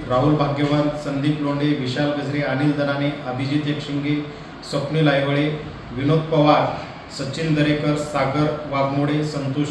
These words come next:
जावीर, तुषार जैनक, महादेव साळुंके, किसन तावडे, ऋषिकेश, अ,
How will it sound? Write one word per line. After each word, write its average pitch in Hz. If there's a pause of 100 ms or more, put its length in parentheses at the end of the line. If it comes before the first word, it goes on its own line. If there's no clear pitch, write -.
(100)
जावीर, 143
तुषार 147
जैनक, 143 (160)
महादेव 127
साळुंके, 143
किसन 147
तावडे, 143
ऋषिकेश, 151 (720)
अ, 127